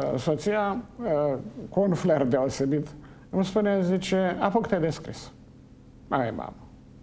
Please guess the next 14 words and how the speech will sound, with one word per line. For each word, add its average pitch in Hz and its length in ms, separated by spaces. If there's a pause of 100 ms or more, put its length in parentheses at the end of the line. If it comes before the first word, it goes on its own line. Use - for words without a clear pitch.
(120)
ce - 200
să - 220
scriu? - 460 (1040)
În 131 200
mintea 139 420
mea 131 280
erau 117 520 (840)
Sadoveanu, 147 880
Coșbuc, 127 560
știu - 300
eu 123 140
ce, 117 260 (520)
ăștia 135 300
scriau. 107 340